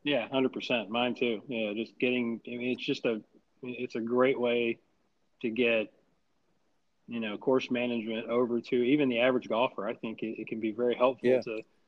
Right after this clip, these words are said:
Speaker 1: help them understand, you know, the percentages and the, the shot patterns. And, you know, it just, it ties it all together 'cause I'm a big stats guy. So I, I enjoy his stuff a lot.
Speaker 2: And it's amazing how,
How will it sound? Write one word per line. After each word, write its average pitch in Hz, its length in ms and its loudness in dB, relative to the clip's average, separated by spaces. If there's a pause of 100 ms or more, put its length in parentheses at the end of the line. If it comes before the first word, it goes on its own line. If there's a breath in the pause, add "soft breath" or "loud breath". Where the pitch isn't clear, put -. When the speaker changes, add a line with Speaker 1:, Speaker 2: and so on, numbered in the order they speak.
(160)
Speaker 1:
help 131 180 2
them 113 140 -2
understand, 110 760 -4 (640)
you 117 80 -6
know, 110 140 -4
the 104 80 -6
percentages 113 720 -4
and 107 140 -8
the, 104 120 -10 (120)
the 110 80 -8
shot 110 300 -4
patterns. 110 500 -4
And, 101 180 -8 (720)
you 113 100 -8
know, 104 140 -6
it 104 140 -8
just, 123 240 -4
it 117 160 -6
ties 156 240 8
it 143 80 10
all 135 80 12
together 123 260 8
'cause 113 100 2
I'm 123 120 2
a 120 40 2
big 117 260 4
stats 110 360 -2
guy. 104 220 -4
So - 140 -6
I, 113 320 -6
I 117 40 -4
enjoy 110 360 -4
his 101 120 -8
stuff - 240 -14
a 101 40 -8
lot. 98 240 -8 (1200)
Speaker 2:
And 123 100 2
it's 131 160 6
amazing 135 400 10
how, 131 340 4